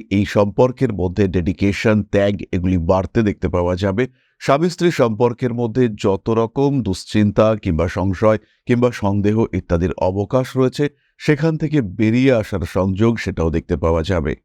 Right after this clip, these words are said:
স্বামী কিংবা স্ত্রীর কর্মক্ষেত্রে উন্নতির সংযোগ সেটাও দেখতে পাওয়া যাবে। এই সময় মোটের উপর বলা যেতে পারে বিবাহিত জীবনে কিছু স্ট্রেস থাকতেই পারে, কিন্তু ultimately জার্নিটা কিন্তু ভালো হতে চলেছে। সন্তান প্রাপ্তির সম্ভাবনাও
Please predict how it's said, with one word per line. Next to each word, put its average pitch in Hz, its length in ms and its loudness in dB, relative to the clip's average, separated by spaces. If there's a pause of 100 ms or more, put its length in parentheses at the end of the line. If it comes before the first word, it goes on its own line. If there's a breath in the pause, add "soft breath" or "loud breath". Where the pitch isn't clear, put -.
(120)
স্বামী 170 380 0
কিংবা 185 300 2
স্ত্রীর 143 400 2
কর্মক্ষেত্রে 117 680 0 (140)
উন্নতির 98 380 -2 (100)
সংযোগ 110 360 2
সেটাও 90 300 -4
দেখতে 87 260 -4
পাওয়া 98 280 0
যাবে। 98 300 0 (120)
এই 135 140 2
সময় 156 360 0 (300)
মোটের 170 300 2
উপর 196 200 0
বলা 120 300 2
যেতে 135 220 -2
পারে 147 220 0
বিবাহিত 107 520 0
জীবনে 98 500 0
কিছু 95 180 -6
স্ট্রেস 87 320 -4 (100)
থাকতেই 123 420 0
পারে, 160 160 2 (500 soft breath)
কিন্তু 160 180 4 (120)
ultimately 113 520 2 (100)
জার্নিটা 92 400 0
কিন্তু 98 320 0
ভালো 117 320 -2
হতে 85 300 -4
চলেছে। 85 480 0 (400 soft breath)
সন্তান 117 460 2
প্রাপ্তির 92 440 0
সম্ভাবনাও 95 680 0